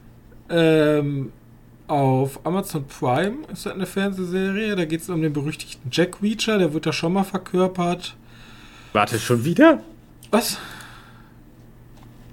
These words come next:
Speaker 2: Gab's da nicht?
Speaker 1: Da
Speaker 2: Warte.
Speaker 1: gab's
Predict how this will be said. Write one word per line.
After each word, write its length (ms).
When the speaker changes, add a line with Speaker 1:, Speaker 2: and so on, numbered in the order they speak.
Speaker 2:
Gab's 200
da 100
nicht? 300
Speaker 1:
Da 80
Speaker 2:
Warte. 160
Speaker 1:
gab's 240